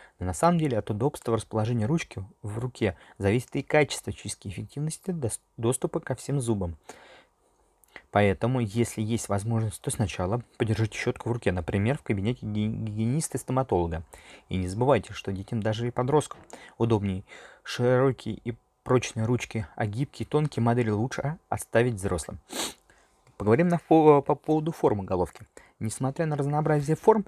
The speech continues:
квадратные, с заострённым передним концом, скругленные, лучшей формы рабочей части остаётся овальная. Не травмирует слизистую, легко добирается даже в дальние уголки и полости рта. Универсальная.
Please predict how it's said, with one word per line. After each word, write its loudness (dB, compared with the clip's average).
квадратные, 2
с -16
заострённым 0
передним 0
концом, -4
скругленные, 0
лучшей -4
формы 4
рабочей 0
части 0
остаётся 0
овальная. 2
Не 2
травмирует 2
слизистую, -2
легко -2
добирается 2
даже 0
в -4
дальние -2
уголки 0
и -2
полости -4
рта. -2
Универсальная. 2